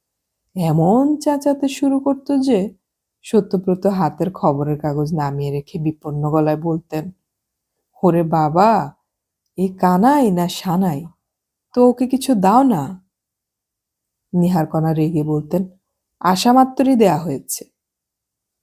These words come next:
তবু আবার দিতেনও চারটি মুড়ি মুড়কি, কি দুখানা মিয়ানো বিস্কুট। তা না দিয়ে উপায় কি?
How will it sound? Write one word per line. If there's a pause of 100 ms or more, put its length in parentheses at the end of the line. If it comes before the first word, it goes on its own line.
(580)
তবু
আবার
দিতেনও
চারটি
মুড়ি
মুড়কি, (760)
কি
দুখানা
মিয়ানো
বিস্কুট। (960)
তা
না
দিয়ে
উপায় (120)
কি?